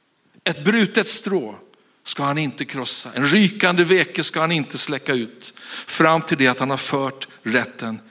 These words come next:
till seger. Och till hans namn ska folken sätta sitt hopp." Jesus rider in i Jerusalem den här dagen för att ge sitt liv för dig och mig och föra oss tillbaks till Gud.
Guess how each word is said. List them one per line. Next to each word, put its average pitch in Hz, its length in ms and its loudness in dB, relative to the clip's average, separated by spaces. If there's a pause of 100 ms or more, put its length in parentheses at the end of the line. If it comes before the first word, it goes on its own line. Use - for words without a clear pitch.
(200)
till - 140 -4
seger. 110 600 -4 (840)
Och 147 140 0
till 147 160 2
hans 165 500 0
namn 147 480 -6 (520)
ska 123 200 -4
folken 127 420 -2
sätta 110 320 -4
sitt 101 200 -8
hopp." - 280 -18 (920)
Jesus 190 380 2
rider 202 340 6
in 208 220 6
i - 20 6
Jerusalem 175 600 4
den 165 120 0
här 156 100 4
dagen 160 380 2
för - 300 -2
att 151 160 0
ge 190 280 4
sitt 175 320 -4
liv 170 420 -2
för 170 120 0
dig 160 240 4
och 160 60 0
mig 156 300 0
och - 240 -4
föra 185 360 0
oss 180 160 -2
tillbaks 175 440 2
till 165 120 -8
Gud. 151 400 -6